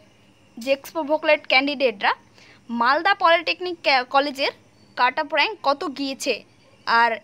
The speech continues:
এবার কত হতে চলেছে। তো সমস্ত কিছু তথ্য জানাবো আজকের এই ভিডিওটির মাধ্যমে। তো যে সমস্ত মালদার ক্যান্ডি-, মালদার ক্যান্ডিডেটরা আছো এবং মালদাতে অ্যাডমিশন নিতে চাইছো বা অন্যান্য ডিস্ট্রিক্ট থেকে মালদা পলিটেকনিকে, উম, অ্যাডমিশন নিতে চাইছো গভর্নমেন্টে,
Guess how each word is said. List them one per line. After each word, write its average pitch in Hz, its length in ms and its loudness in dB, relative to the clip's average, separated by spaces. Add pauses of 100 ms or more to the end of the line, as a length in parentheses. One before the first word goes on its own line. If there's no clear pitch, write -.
(100)
এবার 285 240 2
কত 285 240 -2
হতে 311 220 -8
চলেছে। 233 440 -2 (260)
তো 240 100 -4
সমস্ত 320 360 -2
কিছু 359 200 -8
তথ্য 311 360 -2
জানাবো 330 240 2
আজকের 294 400 2
এই 320 80 -4
ভিডিওটির 320 480 -4
মাধ্যমে। 311 420 0 (500)
তো 254 80 -2
যে 254 180 0
সমস্ত 349 400 -4
মালদার 302 580 2
ক্যান্ডি-, 302 460 0
মালদার 277 480 2
ক্যান্ডিডেটরা 311 640 0
আছো 247 260 -2
এবং 269 340 0 (220)
মালদাতে 262 540 -2
অ্যাডমিশন 302 440 -2
নিতে 302 280 -2
চাইছো 254 400 -4
বা 339 180 0
অন্যান্য 302 640 -4
ডিস্ট্রিক্ট 302 400 -10
থেকে 320 180 -2
মালদা 294 420 4 (300)
পলিটেকনিকে, 302 680 -2 (260)
উম, 247 260 -8
অ্যাডমিশন 285 440 -4
নিতে 302 220 -4
চাইছো 269 360 -2
গভর্নমেন্টে, 240 580 -4